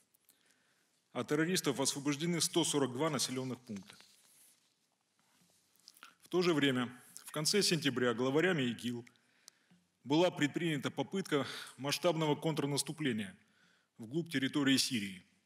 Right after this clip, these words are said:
в котором участвовало около трёх тысяч боевиков. Эта группировка создавалась в том числе за счёт переброски отрядов из Ирака.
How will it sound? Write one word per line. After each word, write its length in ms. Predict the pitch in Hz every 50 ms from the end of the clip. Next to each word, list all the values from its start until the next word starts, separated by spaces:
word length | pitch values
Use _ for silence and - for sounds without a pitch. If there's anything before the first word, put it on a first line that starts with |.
| _ _ _ _ _ _ _ _ _ _ _ _ _ _ -
в 60 | -
котором 420 | - 139 - 175 165 151 139 135
участвовало 640 | 135 131 - 147 156 147 151 - 165 165 170 170 165 - - _ _
около 320 | - 160 151 156 147 123
трёх 320 | - - 151 170 170 165 -
тысяч 320 | 160 147 - 143 131 123
боевиков. 580 | 120 131 139 135 131 131 127 113 104 95 - - - _ _ _ _ _ _ _ _ _ _ _ _ _ _ _ _ _ _ - - _ _ _ _ _ _ _ _ _ _ _ _ _ _ _ -
Эта 220 | 175 175 175 165
группировка 680 | 151 165 156 170 175 190 196 190 196 139 117 107 101 - -
создавалась 600 | - - - 131 117 139 156 160 165 160 131 - -
в 40 |
том 160 | - 180 175 165
числе 340 | - 123 - - 127 117
за 100 | 101 123
счёт 340 | 127 - - 151 139 - - - - - _ _ _ _ _ _ _ _ _ _
переброски 540 | - 135 147 139 151 156 147 - - -
отрядов 600 | 131 123 - 165 165 175 165 120 104 - - - -
из 180 | - 147 135 123
Ирака. 400 | 135 127 117 107 - - -